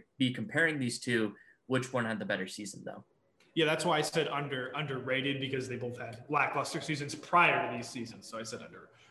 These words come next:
Speaker 2: underrated on quarterbacks. Regardless, Danny, uh, you go ahead first with tell me why twenty seventeen Jared Goff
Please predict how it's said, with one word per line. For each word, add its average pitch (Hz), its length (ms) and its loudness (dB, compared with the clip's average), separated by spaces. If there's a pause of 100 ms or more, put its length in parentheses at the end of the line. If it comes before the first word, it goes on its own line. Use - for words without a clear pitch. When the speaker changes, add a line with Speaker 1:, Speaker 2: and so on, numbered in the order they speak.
Speaker 2:
underrated 143 440 4
on 110 80 -6
quarterbacks. 113 460 -8
Regardless, 202 560 8 (420)
Danny, 175 640 4
uh, 135 440 -4
you 156 560 -2 (180)
go 147 220 2
ahead 143 180 4
first 175 540 2
with 139 280 -4
tell 156 160 -2
me 147 120 0
why 143 420 4
twenty 170 220 0
seventeen 165 680 2
Jared 120 320 0
Goff 107 340 -6